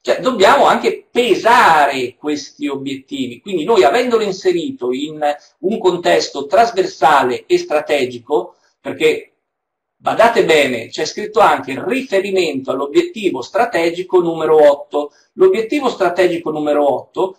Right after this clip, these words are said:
deriva dalla traduzione delle linee di mandato dell'amministrazione in N obiettivi strategici, che quindi l'amministrazione nel triennio di riferimento vuole perseguire.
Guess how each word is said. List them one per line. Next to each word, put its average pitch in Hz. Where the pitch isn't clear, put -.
deriva 175
dalla 185
traduzione 214
delle 170
linee 202
di 170
mandato 165
dell'amministrazione 214
in 254
N 220
obiettivi 190
strategici, 170
che 208
quindi 214
l'amministrazione 170
nel 135
triennio 151
di 131
riferimento 220
vuole 160
perseguire. 147